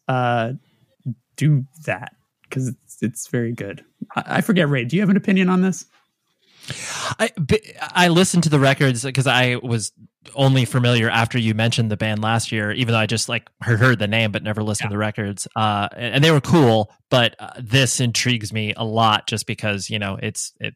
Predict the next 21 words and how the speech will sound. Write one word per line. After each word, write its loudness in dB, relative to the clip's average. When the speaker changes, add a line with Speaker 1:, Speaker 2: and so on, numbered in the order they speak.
Speaker 2:
you, -8
you -2
say 4
the 4
words 2
quieter 4
and 2
I'm 0
like, -2
"I'm 0
listening. 2
I'm -2
Speaker 1:
Yeah. 2
Speaker 2:
listening." 2
<laughs> -14
Speaker 1:
Yeah, 0
yeah, 2
yeah. -2
No, 0
it's, -2
uh, 2